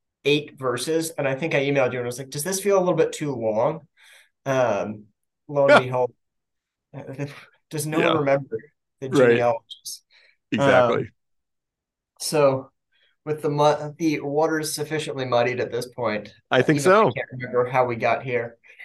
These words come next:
Speaker 1: Let's
Speaker 2: But
Speaker 1: jump
Speaker 2: we
Speaker 1: into
Speaker 2: got
Speaker 1: some
Speaker 2: here.
Speaker 1: Jordan
Speaker 2: We're doing great.
Speaker 1: Pemberton.
Speaker 2: Yes.
Speaker 1: What do we, I, I picked up on two major references and then a lot of tiny ones. You were throwing a lot of them out there, but the ones that we picked up on at least were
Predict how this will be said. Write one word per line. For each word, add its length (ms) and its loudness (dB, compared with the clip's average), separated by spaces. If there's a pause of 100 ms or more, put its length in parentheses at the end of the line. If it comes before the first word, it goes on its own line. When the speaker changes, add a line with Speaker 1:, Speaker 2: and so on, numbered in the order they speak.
(880)
Speaker 1:
Let's 120 -14
Speaker 2:
But 40 -14
Speaker 1:
jump 200 4
Speaker 2:
we 60 4
Speaker 1:
into 100 6
Speaker 2:
got 140 8
Speaker 1:
some 100 2
Speaker 2:
here. 220 4
Speaker 1:
Jordan 280 -2
Speaker 2:
We're 100 0
doing 240 6
great. 260 4
Speaker 1:
Pemberton. 260 -10 (640)
Speaker 2:
Yes. 180 -2
Speaker 1:
What 80 0
do 100 2
we, 360 0 (520)
I, 280 0
I 20 4
picked 280 -6
up 200 0
on 420 0 (600)
two 440 -2 (220)
major 460 0
references 600 -4
and 100 -4
then 100 0
a 80 -4
lot 200 4
of 80 0
tiny 340 -4
ones. 180 -4
You 100 -6
were 160 -8
throwing 300 -2
a 40 0
lot 160 -2
of 100 -2
them 100 -8
out 240 -2
there, 180 -4
but 280 -4 (160)
the 60 -10
ones 360 -6
that 280 -4
we 140 -4
picked 260 -8
up 180 -2
on 120 0
at 120 -8
least 280 -8
were 240 -6